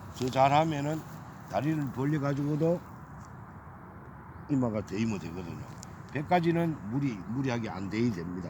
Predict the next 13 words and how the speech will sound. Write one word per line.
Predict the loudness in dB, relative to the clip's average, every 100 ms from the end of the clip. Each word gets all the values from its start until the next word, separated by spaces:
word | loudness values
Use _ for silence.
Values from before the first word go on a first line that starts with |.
| 0
요가 | 2 2
선생들은 | 0 -2 -2 -2 -4 -6
배가 | -4 -4
대이지만 | -2 -2 -2 -4 -6 -8 -12 -14 -14 -14 -12 -6
보통적으로는 | -2 2 2 2 0 0 -2 2
이마만 | 4 4 4 2
대이도 | 0 2 2 0 -2 -6 -14 -14 -14 -14 -14 -14 -14 -14 -14 -14 -14 -14 -14 -14 -8
괜찮습니다. | -8 -4 -6 -6 -8 -8 -12 -10 -6
이런 | -4 -4
식으로 | -4 -4
하면은 | -4 -4 -6 -8
상당히 | -8 -4 -2 -2 -4 -10 -14 -14 -12 -2
좋아지거든요. | 2 2 2 -4 -6 -6